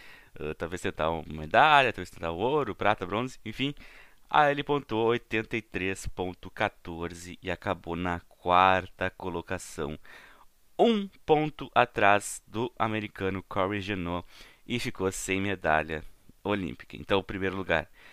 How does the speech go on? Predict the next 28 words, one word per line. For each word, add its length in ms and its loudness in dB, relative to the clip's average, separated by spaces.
Kinga 260 -2
Palmer, 520 4
o 160 -4
noventa 360 -2
e 60 -6
cinco 420 -6
ponto 280 -8
oitenta 260 -8
e 60 -6
três, 180 -12
Pedro 100 -6
Barros 280 6
em 20 -10
segundo 460 -8
com 100 -6
oitenta 320 -2
e 60 -4
quatro 440 0
ponto 380 -10
quatorze 640 -6
e 100 -2
o 120 0
Genot 500 0
em 100 -6
terceiro 460 -2
com 120 -10
oitenta 340 -8
e, 120 -6